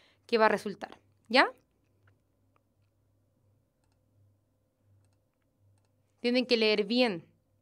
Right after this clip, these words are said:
En estas preguntas uno puede confundirse demasiado con los nombres. Entonces, uno tiene que tratar de subrayar las, eh, palabras claves para poder responder la pregunta. Seguimos entonces.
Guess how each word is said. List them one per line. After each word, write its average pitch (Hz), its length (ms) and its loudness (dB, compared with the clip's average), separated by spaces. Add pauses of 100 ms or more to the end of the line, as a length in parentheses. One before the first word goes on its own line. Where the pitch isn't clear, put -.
(500)
En 208 80 -6
estas 233 220 -2
preguntas 285 560 0
uno 262 260 0
puede 254 300 2
confundirse 247 540 -2
demasiado 247 560 2
con 214 140 0
los 208 120 -4
nombres. 214 420 -4 (1000)
Entonces, 233 560 -4
uno 240 220 -6
tiene 233 280 -4
que 240 420 -2
tratar 214 300 -2
de 233 80 -4
subrayar 214 460 -4
las, 269 360 -4 (160)
eh, 220 300 -2
palabras 226 460 0
claves 320 580 2 (180)
para 269 420 -4
poder 226 340 -4
responder 220 560 -10 (100)
la 247 160 -2
pregunta. 269 500 -6 (2500)
Seguimos 277 500 -2
entonces. - 480 -8